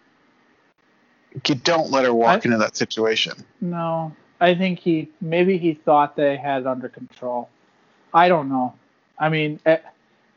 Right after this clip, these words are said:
Speaker 2: I agree, but again, he's not Batman yet.
Speaker 1: But he's
Speaker 2: He's not
Speaker 1: be-, he's
Speaker 2: he
Speaker 1: still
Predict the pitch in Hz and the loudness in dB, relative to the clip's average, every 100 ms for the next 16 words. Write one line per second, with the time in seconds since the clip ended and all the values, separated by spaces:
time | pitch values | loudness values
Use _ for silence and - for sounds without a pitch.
0 | _ 170 208 196 170 170 165 175 - - | _ 4 4 4 4 4 6 2 0 0
1 | 180 202 175 151 - _ 185 175 185 165 | 4 6 4 0 -12 _ 0 4 4 4
2 | 143 143 151 131 117 120 117 - _ _ | 0 0 -4 -8 -8 -12 -14 -16 _ _
3 | _ _ _ _ - - _ - - 160 | _ _ _ _ -20 -20 _ -14 -2 0
4 | - 185 175 160 175 175 160 165 143 _ | 2 4 4 4 4 2 2 -2 -2 _
5 | - - - 190 185 185 185 175 160 143 | -6 -2 0 0 0 0 2 2 4 2
6 | 117 | -2